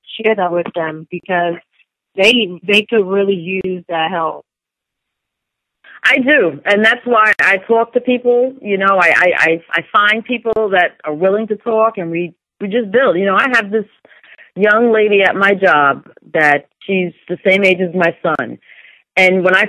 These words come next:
Speaker 2: first started working with her, I was like, "You know what? She's young. I don't have time for her nonsense." But we have grown so close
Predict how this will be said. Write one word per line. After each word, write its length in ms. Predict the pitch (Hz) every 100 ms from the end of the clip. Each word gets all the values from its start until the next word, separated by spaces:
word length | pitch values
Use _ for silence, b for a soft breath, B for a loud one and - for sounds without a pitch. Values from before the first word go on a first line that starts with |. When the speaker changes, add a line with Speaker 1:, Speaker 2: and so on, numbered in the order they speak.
| 240
Speaker 2:
first 180 | 240 240
started 400 | 240 226 226 208
working 400 | 190 226 233 262
with 140 | 170 170
her, 260 | 156 147
I 160 | 107 165
was 160 | 175 160
like, 260 | 165 160
"You 100 | 196
know 140 | 196 185
what? 220 | 185 175 -
She's 160 | 208 190
young. 240 | 175 160 160
I 180 | 160 151
don't 120 | 185
have 180 | 185 -
time 280 | 170 165
for 120 | 160 160
her 120 | 156
nonsense." 500 | 156 160 156 147 143
But 120 | 156
we 200 | 180 254 214
have 120 | 180
grown 500 | 180 190 190 165 160 - - -
so 200 | 202 220
close 460 | 220 - 214 208